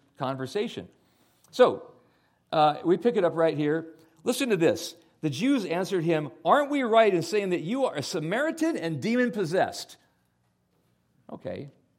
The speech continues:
that's not nice. Now, first of all, you know, two thousand years ago, I, when you hear Samaritan, you're like, "Oh, okay, so what is he trying to say?" I want you to think,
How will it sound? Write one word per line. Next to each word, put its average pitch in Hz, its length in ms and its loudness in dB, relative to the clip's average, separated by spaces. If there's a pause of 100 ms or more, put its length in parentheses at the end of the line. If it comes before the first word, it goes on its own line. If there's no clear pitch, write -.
(520)
that's - 200 -10
not 113 160 -8
nice. 107 460 -14 (1200)
Now, 185 200 0
first 294 300 -4
of 180 80 -4
all, 156 260 4
you 202 80 -4
know, 147 140 -2
two 277 180 -6
thousand 156 400 0
years 160 260 -2
ago, 131 240 0
I, 139 100 0
when 165 220 -6
you 254 120 0
hear 214 140 2
Samaritan, 165 500 -4
you're 147 120 -6
like, 147 200 -6
"Oh, 220 220 -6
okay, 180 240 -8
so 175 140 -10
what 185 100 -4
is 175 80 -4
he 175 80 -10
trying 165 220 -10
to 151 60 -8
say?" 160 280 -4 (340)
I 208 100 0
want 294 240 0
you 294 80 -2
to 214 80 2
think, 180 420 -4